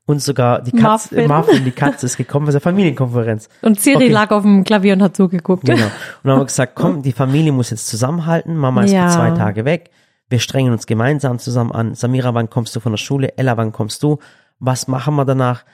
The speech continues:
Speaker 1: Äh, du, ich hab dir versprechen müssen, die Kids früh ins Bett zu bekommen,
Speaker 2: Ja.
Speaker 1: damit sie nicht so spät wach bleiben. Und mach dir einfach keine Sorgen, wir kriegen das hin.
Speaker 2: Danke.
Speaker 1: Und deine Community ist auch hinter dir.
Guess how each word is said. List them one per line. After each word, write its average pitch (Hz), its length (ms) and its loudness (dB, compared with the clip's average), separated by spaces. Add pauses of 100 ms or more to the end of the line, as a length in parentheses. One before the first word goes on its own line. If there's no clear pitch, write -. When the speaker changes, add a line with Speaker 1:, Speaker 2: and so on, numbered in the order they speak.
(220)
Speaker 1:
Äh, 123 300 2
du, 135 160 0
ich - 140 -8
hab 123 120 -4
dir 120 100 -2
versprechen 123 440 -2
müssen, 113 220 -2
die 104 80 -6
Kids - 400 -4
früh 139 260 0
ins 104 140 -2
Bett 160 220 -2
zu 156 160 -6
bekommen, 147 340 0
Speaker 2:
Ja. 151 180 0 (100)
Speaker 1:
damit 123 260 -2
sie 127 100 -4
nicht 117 140 -2
so 113 100 -8
spät - 320 -4
wach 131 220 -6
bleiben. 120 400 -2 (680)
Und 135 280 0
mach 139 200 -2
dir 160 100 -2
einfach 117 180 -4
keine 107 240 -4
Sorgen, 101 260 -4
wir 104 80 -8
kriegen 104 240 -10
das 104 100 -10
hin. 180 140 -2
Speaker 2:
Danke. 180 220 -8
Speaker 1:
Und 107 80 -6
deine 120 160 0
Community 139 440 0
ist - 160 -4
auch 143 160 2
hinter 151 160 2
dir. 139 300 -2